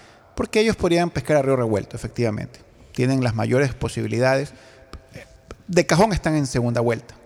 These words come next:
de cajón. Las posibilidades de ganar en primera vuelta son las más importantes. Ahora, yo creo que si no hay muerte cruzada y se queda Guillermo Lazo, el correísmo va a ganar cabalgando en primera vuelta las elecciones del dos mil veinticinco,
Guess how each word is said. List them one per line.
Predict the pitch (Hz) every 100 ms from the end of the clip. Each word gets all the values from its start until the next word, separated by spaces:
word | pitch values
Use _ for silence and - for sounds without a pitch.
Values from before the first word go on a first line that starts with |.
| - -
de | 117
cajón. | - 107 120 143 - - -
Las | 127
posibilidades | 117 123 123 135 160
de |
ganar | 156 135
en | 156
primera | 127 123 143
vuelta | 139 160 156
son | 135 120
las | 110
más | 110
importantes. | 113 113 - - - - - - - - -
Ahora, | 160 160
yo | 180
creo | 196
que | 196
si | -
no | 190
hay |
muerte | 185 185 185
cruzada | 170 156 190 165 160 - -
y |
se | 127
queda | 123 147
Guillermo | 151 151 165
Lazo, | 175 180 190 196 -
el | 127
correísmo | - 123 123 135
va | 123
a |
ganar | 123 117 127 127
cabalgando | - 113 113 120 135 131 139
en | - 113
primera | 113 120
vuelta | 117 117 123 131 127
las | 123
elecciones | 120 120 123 117
del |
dos | 110
mil | 107
veinticinco, | 120 123 - - -